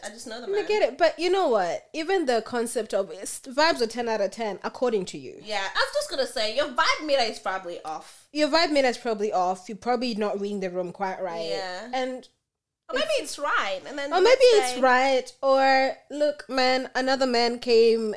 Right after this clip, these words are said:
Speaker 2: you gave her ten out of ten, another man came and gave her twelve out of ten,
Speaker 1: Or maybe even
Speaker 2: fifteen out
Speaker 1: one
Speaker 2: of ten.
Speaker 1: ten.
Speaker 2: Or even one out of ten, but
Speaker 1: Life is
Speaker 2: in
Speaker 1: not
Speaker 2: other
Speaker 1: fair.
Speaker 2: depa-, life is not fair, bruv. That's just life.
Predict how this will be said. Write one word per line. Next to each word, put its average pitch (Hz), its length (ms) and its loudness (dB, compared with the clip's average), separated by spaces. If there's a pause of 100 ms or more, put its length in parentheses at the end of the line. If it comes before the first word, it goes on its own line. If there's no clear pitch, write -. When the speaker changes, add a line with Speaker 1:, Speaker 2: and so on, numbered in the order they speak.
Speaker 2:
you 240 120 -10
gave 240 240 0
her 233 100 0
ten 233 180 -4
out 214 100 -2
of 196 100 -2
ten, 220 260 -2
another 208 160 0
man 202 220 -2
came 208 200 -6
and 180 80 -6
gave 190 140 -4
her 196 100 -6
twelve 196 280 -4
out 180 100 -4
of 170 80 -8
ten, 185 380 -8
Speaker 1:
Or - 20 -8
maybe 240 220 -12
even 254 100 -6
Speaker 2:
fifteen 214 220 -6
out 175 100 -4
Speaker 1:
one 175 100 -6
Speaker 2:
of 190 80 -10
ten. 190 240 -6
Speaker 1:
ten. 185 120 -10 (640)
Speaker 2:
Or 277 60 10
even 330 340 6
one 254 160 4
out 233 100 4
of 214 80 -2
ten, 233 320 2
but 202 220 0
Speaker 1:
Life 302 180 -4
is 220 60 -8
Speaker 2:
in 214 80 -12
Speaker 1:
not 240 80 -2
Speaker 2:
other 220 160 -2
Speaker 1:
fair. 220 100 0
Speaker 2:
depa-, 220 240 -4
life 370 260 4
is 415 100 8
not 339 220 4
fair, 294 220 4
bruv. 196 300 0
That's 392 260 2
just 311 180 -4
life. - 600 -2